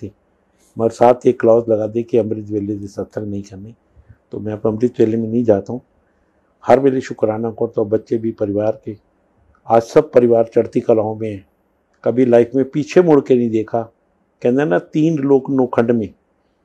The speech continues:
गुरु से बड़ा न कोई, करता करे न कर सके गुरु कर जोए।" तो गुरु जी का और गुरु परिवार का, इतनी प्यारी प्यारी संगत का, और जो आंटियाँ ये सेवा कर रही हैं, मैंने उनको भी किया है। और अभी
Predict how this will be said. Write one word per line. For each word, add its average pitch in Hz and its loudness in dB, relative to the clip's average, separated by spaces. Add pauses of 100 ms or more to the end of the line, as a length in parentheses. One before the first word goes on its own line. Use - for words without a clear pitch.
(300)
गुरु 120 2
से 170 4
बड़ा 127 6
न 120 -2
कोई, 120 2 (960)
करता 131 6
करे 151 4
न 139 -4
कर 123 -4
सके 120 -6
गुरु 113 -6
कर 104 -6
जोए।" 101 -6
तो 113 -10
गुरु 120 -4
जी 127 -6
का 120 -2
और 110 -12
गुरु 117 0
परिवार 117 4
का, 110 -6 (340)
इतनी 143 -2
प्यारी 139 6
प्यारी 135 2
संगत 123 2
का, 113 -2 (400)
और 127 2
जो 131 6
आंटियाँ 131 2
ये 139 0
सेवा 139 8
कर 135 4
रही 113 0
हैं, 98 -14 (1040)
मैंने 165 2
उनको 185 2
भी 175 0 (160)
किया 104 -2
है। 95 -10
और 139 6
अभी 180 2